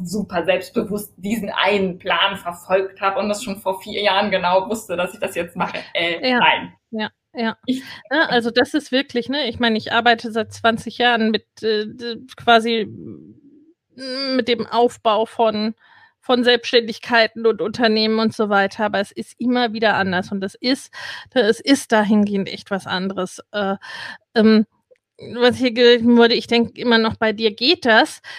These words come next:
Speaker 2: Äh, die das schrieb, ist eine Teilnehmerin meines, äh, Jahresprogramms, meines Mama Goes and Grows Business Programms,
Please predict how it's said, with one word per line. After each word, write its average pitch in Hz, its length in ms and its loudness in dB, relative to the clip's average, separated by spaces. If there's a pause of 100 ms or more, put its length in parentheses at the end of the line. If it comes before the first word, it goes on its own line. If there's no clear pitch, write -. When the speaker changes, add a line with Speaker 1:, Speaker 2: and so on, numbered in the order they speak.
(120)
Speaker 2:
Äh, 240 420 6 (320)
die 214 340 -2
das 277 180 -2
schrieb, 247 560 -2
ist 277 240 -2
eine 240 240 2
Teilnehmerin 240 880 2
meines, 226 640 0
äh, 240 200 0
Jahresprogramms, 240 840 -2
meines 220 280 -4
Mama 220 240 -4
Goes 220 280 -6
and 220 140 -6
Grows 208 240 -8
Business 339 380 -8
Programms, 214 460 -4